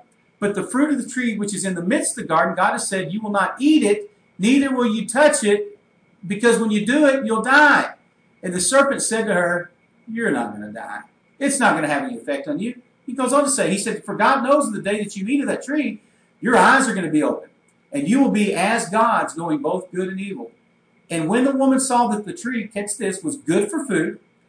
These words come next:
and it was pleasant to the eyes, and that the tree desired to make one wise. Now, think about that. That's the lust of the eyes, the lust of the, uh, the, the lust of the flesh, the lust of the eyes, the pride of life. She looked, uh,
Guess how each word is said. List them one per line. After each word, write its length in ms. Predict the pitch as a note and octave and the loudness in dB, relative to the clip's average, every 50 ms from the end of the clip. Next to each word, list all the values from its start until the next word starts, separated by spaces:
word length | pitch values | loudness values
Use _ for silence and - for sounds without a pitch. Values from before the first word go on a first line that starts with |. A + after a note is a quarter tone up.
| _ _ _ _ _ - | _ _ _ _ _ -4
and 60 | E3+ F3 | -2 0
it 60 | F3 D#3 | 0 0
was 80 | - - | -2 -4
pleasant 540 | - - _ - D3 F#3 G#3 G#3+ D4 B3+ | -10 -14 _ 2 4 4 4 4 2 0
to 80 | C#4+ D#4 | 0 0
the 120 | D#4 C4+ | 0 2
eyes, 400 | F#3 D#3+ D#3 D#3+ F3 F#3+ G3 - | 2 2 2 2 0 -2 -6 -6
and 80 | F3 D3+ C#3+ | -8 -8 -10
that 120 | - - | -10 -12
the 140 | C#3+ - - | -14 -12 -8
tree 160 | - A#3 A#3+ G#3+ | -4 -4 -4 -2
desired 360 | G3+ D#3 F#3+ G3 G#3+ A3 G#3+ | -4 0 2 2 2 2 0
to 60 | G#3+ A3 A3+ | 0 -2 -2
make 140 | A3+ A3+ | -4 -4
one 180 | B3+ B3+ B3+ A#3+ | -6 -8 -6 -4
wise. 440 | F#3 D3+ C#3 C#3 C#3 C#3 - - - - - _ _ _ _ _ _ _ _ _ _ _ | -2 -2 0 0 -2 -4 -6 -10 -14 -16 -20 _ _ _ _ _ _ _ _ _ _ _
Now, 240 | G#3 F#3 E3+ - - | -2 -2 0 0 0
think 160 | - A#3 A#3 A#3 | -2 -2 0 0
about 160 | B3+ B3 B3 A#3+ | 0 0 2 2
that. 160 | A3+ A3+ - | 0 0 0
That's 160 | F3+ F3+ - - | -2 -6 -6 -4
the 120 | D3+ D3+ E3+ | -2 0 2
lust 180 | G3 G3 - | 2 0 -2
of 60 | - D3+ | -4 -4
the 80 | F3 | -2
eyes, 260 | E3+ F#3 F#3+ G3 F#3+ | 0 0 0 0 -2
the 80 | - D#3 | -4 -6
lust 260 | E3+ F3+ F3+ - - | -4 -4 -6 -6 -10
of 60 | A3 | -14
the, 240 | - - - - - | -16 -16 -16 -10 -4
uh, 300 | D#3+ D#3 C#3 - - - - | -4 -2 -2 -4 -6 -10 -10
the, 100 | - - - - - | -10 -10 -10 -8 -8
the 40 | D3 | -2
lust 240 | D#3+ G3+ G3+ - - | 0 0 0 -2 -6
of 80 | A#3 | -10
the 40 | - | -4
flesh, 200 | - F#3+ F#3 F#3 - | -2 0 0 0 -2
the 60 | - | -4
lust 160 | F3+ F#3 - | -6 -6 -6
of 60 | - F3 | -6 -6
the 80 | C#3+ C#3 | -4 -4
eyes, 140 | D3 D3+ - | -4 -6 -8
the 60 | - | -8
pride 240 | - D#3 E3+ F#3 G3 | -4 -2 -2 -2 -2
of 60 | - | -4
life. 260 | D3 B2+ A#2 - - - - _ _ _ _ _ _ _ _ | -4 -6 -6 -6 -10 -12 -18 _ _ _ _ _ _ _ _
She 300 | - - - G#3 F3+ E3 E3+ - | -12 -4 -2 -2 -2 0 2 2
looked, 400 | - - - - - - _ - | 2 2 0 -4 -10 -18 _ -2
uh, 260 | G3 F3+ F3 E3+ F3 | 0 2 2 2 2